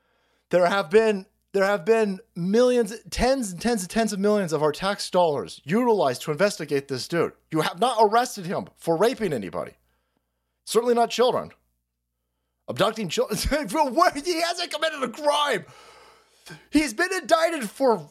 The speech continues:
for check writing, for process crimes, because he signed an affidavit to audit a fucking machine. That's what you guys have indicted my dude for. You illiterate kid fucking monsters on your side. You don't even understand what are in any of these pages of indictments.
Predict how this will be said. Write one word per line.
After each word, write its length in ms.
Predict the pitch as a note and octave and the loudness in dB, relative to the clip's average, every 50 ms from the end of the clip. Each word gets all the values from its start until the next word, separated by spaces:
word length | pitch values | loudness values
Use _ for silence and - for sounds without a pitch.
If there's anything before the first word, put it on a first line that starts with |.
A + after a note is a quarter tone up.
| _ _ | _ _
for 260 | - - G#3 F#3+ D#3 - | -4 0 0 0 0 -2
check 420 | - - - E4+ F4 E4 - - | -6 -6 -2 -2 -2 -2 -2 -6
writing, 440 | C4+ C#4 B3+ A3 F3+ - C4 A3+ G#3+ | -2 0 2 2 2 0 -4 -8 -10
for 260 | - - - A#3 G#3 | -8 -2 2 2 2
process 680 | D#3+ - - C#4 D4+ D#4 D#4+ D#4 - - D#4+ E4 - - | 2 0 0 0 0 0 0 -4 -2 -4 -4 -4 -4 -8
crimes, 560 | - - - B3 A3 F3+ D3 B2 G2+ F#2 - | -10 -6 0 2 2 2 2 0 -2 -6 -6
because 380 | - A3+ A#3 - F4 D#4+ E4 - | -4 -4 -2 0 0 0 -2 -2
he 140 | - C4+ A#3 | -8 -6 -6
signed 640 | - - - - - C#4+ C4+ C#4 C#4 C#4+ C#4 A3 | -6 -6 -6 -4 -4 -2 -2 -2 -2 -2 -4 -4
an 140 | G#3 G#3 G#3 | -6 -6 -4
affidavit 760 | G3 G3+ A#3 B3 - A#3 G3 F#3 A3 B3 B3 G#3+ A3 A3 - | -2 -2 -2 -2 -2 -2 0 0 0 0 2 0 -2 -2 -2
to 200 | - F#3 F#3 - - | -4 -6 -6 -4 -2
audit 300 | G3 G#3 A#3 B3+ G3+ - G3+ | -2 -2 0 -2 -4 -4 -4
a 80 | F3 | -4
fucking 320 | - - B3 A#3+ - A#3 G3 | -2 -2 -2 -2 -2 -2 -4
machine. 380 | G#3 F3+ - - B3+ B3 F#3+ | -2 -4 -4 -4 -6 -4 -2
That's 220 | D#3 A#3 B3 C#4 D4 | 0 0 0 0 -2
what 140 | C#4+ - | -4 -4
you 140 | C#4 D#4 D4+ - | -2 -2 0 0
guys 220 | C#4 D4 D4 D4 | 0 0 0 -2
have 200 | - A#3 B3+ B3 | -4 -4 -4 -4
indicted 380 | B3 A3+ F#3 A#3 B3+ C4 C4 A#3 | -4 -4 -2 0 0 0 0 0
my 140 | A#3 A#3+ A#3+ | -2 -2 0
dude 280 | F#3 A3 B3+ C4+ A3 - | 0 0 -2 -4 -4 -6
for. 340 | - C4 B3+ A3+ - - - _ - - - - - | -2 2 4 4 2 2 -4 _ -20 -20 -20 -16 -6
You 160 | - F#3+ B3 C#4+ | 0 0 0 2
illiterate 680 | C4+ B3 A#3+ A3+ G#3 A#3+ D4 D#4+ D#4 D#4+ C#4+ G#3+ - | 4 2 2 2 2 -2 -2 0 0 0 -2 -2 -6
kid 200 | - C#4 D4 G3+ | -6 -6 -4 0
fucking 340 | - C4 B3+ B3+ C4 B3+ A3 | 0 0 0 0 -2 -4 -2
monsters 540 | A3 A#3 B3 B3 A3 - - C4+ G#3+ F3 | 0 0 0 0 -2 -4 -2 -2 0 2
on 140 | G#3+ G#3 G3+ | 2 0 0
your 100 | F#3+ F#3 | 0 -4
side. 280 | E3+ - A3+ A3+ D3 - - - - - - | -2 2 2 2 2 0 -6 -18 -14 -6 0
You 180 | A#3 C#4+ D4 G#3 | 2 2 2 2
don't 300 | D#4 E4+ E4+ E4 D4+ D4 | 2 2 2 2 -2 -8
even 220 | D4+ D#4+ D4 D#4 C#4 B3+ | -6 -4 -4 -2 2 4
understand 680 | C4+ D4+ D4 D4 D4+ B3 - - - C#4+ D4 C#4+ C4 | 2 4 4 0 -2 -2 -2 -6 -6 -2 -2 0 2
what 180 | C4 C4 B3+ A#3+ | 0 0 0 2
are 200 | A#3 A3 A#3 B3 | 2 2 2 2
in 220 | B3 A#3+ B3 B3+ - - | 0 -2 -4 -4 -4 -8
any 180 | D4+ D#4+ E4 E4 | -6 -4 -4 -2
of 100 | D#4+ D4 | -2 -2
these 160 | C#4+ C4 G#3 | -2 -4 -4
pages 300 | - - - - G#3+ - | -4 -4 -4 -4 -4 -6
of 60 | G#3+ | -4
indictments. 560 | B3 A3 G#3+ B3 B3+ C4 A3+ F#3+ C#3 - - | -4 -2 0 0 0 0 0 -4 -4 -6 -8